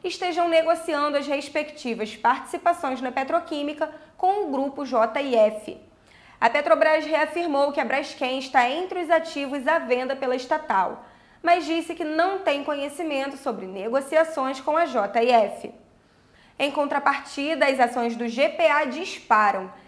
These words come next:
em reação à notícia de que o Conselho de Administração da empresa aprovou a incorporação da S C B,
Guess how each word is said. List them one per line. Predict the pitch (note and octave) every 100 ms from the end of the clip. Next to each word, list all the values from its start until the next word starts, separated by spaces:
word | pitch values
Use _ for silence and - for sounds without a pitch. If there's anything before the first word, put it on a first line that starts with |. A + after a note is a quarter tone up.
| - -
em | F4+
reação | F4 F4 D#4+ D4+ C#4+
à | D4
notícia | D4 - C#4+ C#4 B3+
de | A#3
que | A#3+
o | -
Conselho | C4 C4+ - B3 B3
de | A#3
Administração | A#3 G#3+ G3+ G3+ - G3+ G3+ G3+
da | -
empresa | C4+ E4 C4+ C4+ C#4 D4+ - - -
aprovou | F4 F4 F#4+ D4+ C4+ C#4
a | C4+
incorporação | C#4+ D#4 C#4 D4 C4 A#3+ C4 C4+
da | B3
S | G#3 A3+ C4 D4
C | - D4+
B, | A3+ G#3 F#3+